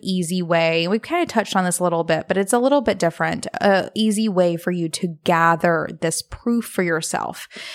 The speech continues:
Keep a portfolio of the projects that you've completed, not only for marketing purposes. Yes, there are absolutely some uses there,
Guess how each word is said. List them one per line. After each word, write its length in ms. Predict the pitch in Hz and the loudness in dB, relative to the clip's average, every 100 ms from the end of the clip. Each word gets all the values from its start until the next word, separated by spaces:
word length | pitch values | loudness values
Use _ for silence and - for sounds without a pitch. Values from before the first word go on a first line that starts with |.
| - - | -14 -12
Keep 440 | - - 262 269 - | -8 0 2 0 0
a 100 | 202 | -2
portfolio 1000 | - 208 196 - - 190 180 165 - - | -2 -2 -2 -2 0 2 2 0 0 0
of 200 | - 190 | 2 2
the 80 | 214 | 2
projects 680 | 214 - 170 165 170 165 - | -4 -2 0 0 -2 -4 -6
that 120 | 175 | -4
you've 180 | 175 - | -4 -4
completed, 440 | 208 262 226 165 | -2 0 0 0
not 220 | 233 359 | 2 2
only 220 | 330 339 330 | 2 0 0
for 100 | 302 | 2
marketing 460 | 226 202 208 202 | 2 2 0 0
purposes. 680 | 214 190 226 247 285 294 - - | 0 0 0 0 -2 -2 -6 -6
Yes, 500 | 185 202 254 - - | 0 2 2 -2 -2
there 220 | 208 196 | 2 4
are 200 | 175 - | 2 0
absolutely 600 | 214 220 190 233 202 196 | 0 0 0 0 2 0
some 160 | 190 190 | 0 0
uses 400 | 185 175 180 165 | 0 0 -2 -2
there, 340 | 165 170 233 | -2 0 -2